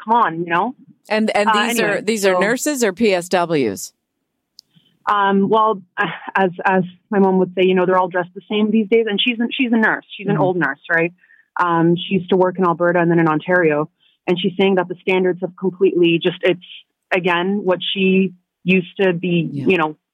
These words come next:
Speaker 1: w-, what she used to work in, the standards she used to have to have compared with now. She's like, "I don't know who's coming in.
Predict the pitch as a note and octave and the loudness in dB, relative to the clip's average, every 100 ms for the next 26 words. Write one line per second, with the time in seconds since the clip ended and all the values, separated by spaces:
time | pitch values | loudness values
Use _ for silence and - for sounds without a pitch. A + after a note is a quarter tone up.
0 | _ _ - F3 D3 F#3 F3+ G3+ F#3+ F3+ | _ _ -8 -4 0 0 0 0 0 -2
1 | F3+ D3+ G3+ A3+ E3 D3 D#3 E3 E3+ - | -2 0 0 0 -2 -4 -6 -10 -12 -6
2 | F#3 F3+ F3 - A3+ G3 - D#3+ D3 - | -4 -2 -4 -2 -2 -2 -2 -4 -4 -4
3 | D#3 C#3 B2+ D#3+ _ _ _ _ _ _ | -2 -2 -4 -10 _ _ _ _ _ _
4 | G#3 F#3+ F3+ E3+ D#3+ F3+ F#3 E3 D#3+ E3+ | -2 0 0 0 -2 0 0 -2 -6 -6
5 | E3+ F#3 G3 F#3+ F#3 E3+ F#3 - F3+ E3+ | -2 -2 -2 -2 -2 -4 -8 -4 0 0
6 | F#3 G#3 | 0 -4